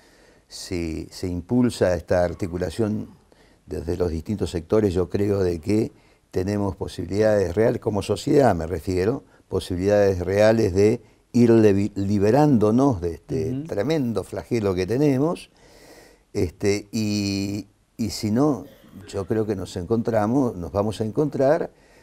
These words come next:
Speaker 1: frente a un problema ya endémico, estructural,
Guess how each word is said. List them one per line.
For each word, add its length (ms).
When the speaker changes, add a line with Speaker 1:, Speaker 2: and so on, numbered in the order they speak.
Speaker 1:
frente 520
a 40
un 80
problema 460
ya 400
endémico, 1120
estructural, 1300